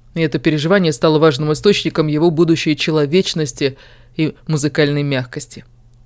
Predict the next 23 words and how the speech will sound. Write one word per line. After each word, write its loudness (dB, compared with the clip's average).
Про 2
Владимира 6
Яковлевича 2
Шаинского 2
хочется 0
говорить 2
не -4
столько 0
о -2
датах 2
и 0
биографических -2
вехах, 2
сколько -2
о -2
том 4
удивительном -2
явлении, 2
которое 4
представляет -2
собой -2
его -2
музыка. -8